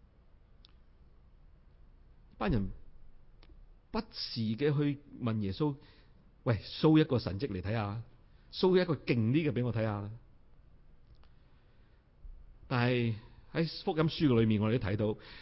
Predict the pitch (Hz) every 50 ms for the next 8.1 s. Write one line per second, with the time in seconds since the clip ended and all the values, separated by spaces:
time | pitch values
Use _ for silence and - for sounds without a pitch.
0 | - - - - 127 127 131 139 - 247 254 254 - 160 139 139 135 - 156 147
1 | 151 156 139 - 110 107 95 107 101 95 - - - - - - - _ _ _
2 | - - 143 143 160 180 190 214 226 190 - - 110 104 101 104 120 120 139 143
3 | 143 139 135 131 127 120 117 113 110 113 113 117 117 - - 170 147 143 143 131
4 | 131 135 131 - 107 85 90 98 - 139 139 - - - - - - - - -
5 | - - - - - - - - - - - - - - - - - - - -
6 | 98 98 107 131 143 131 117 92 85 98 110 - - - - - - - - -
7 | - - - - - - - - - - - - - 113 104 95 87 - 90 73
8 | 69 85